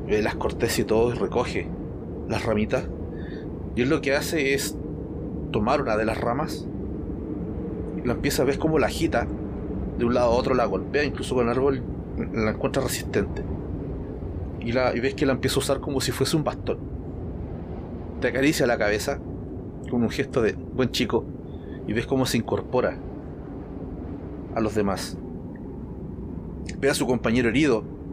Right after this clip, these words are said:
y le entrega este palo para que lo use como una especie de bastón o muleta.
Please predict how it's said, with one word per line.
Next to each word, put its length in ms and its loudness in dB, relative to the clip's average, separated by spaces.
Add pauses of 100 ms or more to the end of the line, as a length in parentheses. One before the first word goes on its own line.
(160)
y 220 0
le 100 2
entrega 340 2
este 180 -4
palo 280 0
para 200 0
que 100 0
lo 80 4
use 180 2
como 200 2
una 180 -2
especie 320 0
de 160 2 (600)
bastón 480 0
o 80 0
muleta. 480 2